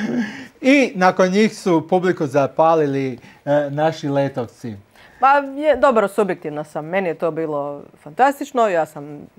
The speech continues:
Speaker 2: stari fan Leta tri, prvo me čudilo zašto im, što im to treba, ali shvatila sam da je ovo najbolje što nam se moglo dogoditi. A, odlično su to izveli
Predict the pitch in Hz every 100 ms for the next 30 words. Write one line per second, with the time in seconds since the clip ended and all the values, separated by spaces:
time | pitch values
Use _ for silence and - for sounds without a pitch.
0 | - 226 247 247 233 233 214 214 214 202
1 | 208 202 202 185 180 - 202 175 160 160
2 | 190 - 156 143 143 _ _ - - 233
3 | 220 220 220 214 233 240 220 190 190 185
4 | 175 - 165 165 156 151 - 156 175 185
5 | 233 196 156 160 165 151 - 170 165 151
6 | 160 226 294 294 269 _ _ _ - -
7 | 196 - 147 143 143 139 - - 277 285
8 | 277 277 269 - 254 254 247 247 233 233
9 | 233 226